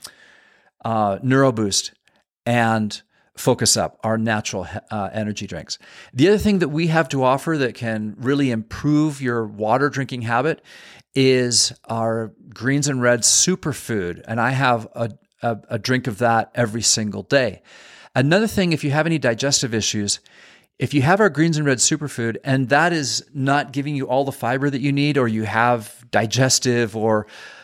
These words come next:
um, i-, issues in, in your regularity or whatever,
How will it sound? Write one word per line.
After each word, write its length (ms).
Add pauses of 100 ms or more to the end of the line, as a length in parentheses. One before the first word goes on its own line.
(100)
um, 480 (100)
i-, 400
issues 600
in, 360
in 320
your 240
regularity 800
or 40
whatever, 420